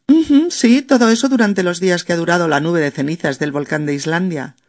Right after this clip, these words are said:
Cuando la naturaleza habla, hasta la tecnología se resiente. Suerte que la situación ya se ha normalizado. Pues ya han pasado veinte minutos, a lo mejor lleva retraso. Voy a mirar el tablero de llegadas.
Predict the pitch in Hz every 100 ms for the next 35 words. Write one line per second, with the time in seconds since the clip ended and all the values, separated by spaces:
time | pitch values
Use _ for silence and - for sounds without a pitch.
0 | _ 185 180 165 156 147 139 135 131 135
1 | - 127 113 113 117 117 - 170 156 -
2 | 143 135 139 123 131 131 - 165 175 165
3 | 143 - 143 139 127 120 _ - - 160
4 | - - - 110 - 131 123 143 156 131
5 | - 117 113 117 110 - - - 151 _
6 | _ _ 220 214 208 196 208 240 302 320
7 | 277 226 196 170 165 190 233 339 262 196
8 | 185 165 160 185 262 220 - 214 240 214
9 | 180 - 247 226 196 190 180 165 156 160
10 | 156 143 135 143 135 127 -